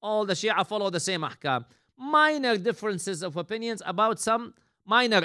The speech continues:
issues, not the major stuff. Okay. So, al-iman bihi wa bi rasulih. Iman,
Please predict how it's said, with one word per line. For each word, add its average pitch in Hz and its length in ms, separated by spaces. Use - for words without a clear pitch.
issues, 127 440
not 214 220
the 196 80
major 185 380
stuff. - 420
Okay. - 140
So, 127 160
al-iman 120 640
bihi 131 340
wa 117 120
bi 98 80
rasulih. 85 460
Iman, 110 420